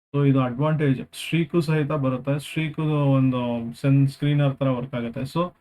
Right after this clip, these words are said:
ನಾನು ಝೀರೋ ಇಂದ ಒಂದ್ ಸ್ವಲ್ಪ ಒಂದು ಟೂ ಹಂಡ್ರೆಡ್ ಪಾಯಿಂಟ್ ಬಿತ್ತಪ್ಪ ಮಾರ್ಕೆಟ್ ಅಂತ ಇಟ್ಕೊಳ್ಳೋಣ. So ಸಾವಿರದ ಆರ್ನೂರು ರೂಪಾಯಿ ತನಕ ಕೊಡ್ತಾನೆ. ನಾನು ಇನ್ನೊಂದ್ ಸ್ವಲ್ಪ, ಅದು ಯಾವಾಗ? ಫಸ್ಟ್ ಅವತ್ತೇ ಬಿದ್ರೆ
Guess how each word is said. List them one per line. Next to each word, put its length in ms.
ನಾನು 300
ಝೀರೋ 400
ಇಂದ 160
ಒಂದ್ 320
ಸ್ವಲ್ಪ 340
ಒಂದು 640
ಟೂ 120
ಹಂಡ್ರೆಡ್ 300
ಪಾಯಿಂಟ್ 260
ಬಿತ್ತಪ್ಪ 360
ಮಾರ್ಕೆಟ್ 520
ಅಂತ 200
ಇಟ್ಕೊಳ್ಳೋಣ. 440
So 120
ಸಾವಿರದ 480
ಆರ್ನೂರು 300
ರೂಪಾಯಿ 200
ತನಕ 260
ಕೊಡ್ತಾನೆ. 460
ನಾನು 100
ಇನ್ನೊಂದ್ 220
ಸ್ವಲ್ಪ, 260
ಅದು 340
ಯಾವಾಗ? 560
ಫಸ್ಟ್ 360
ಅವತ್ತೇ 360
ಬಿದ್ರೆ 360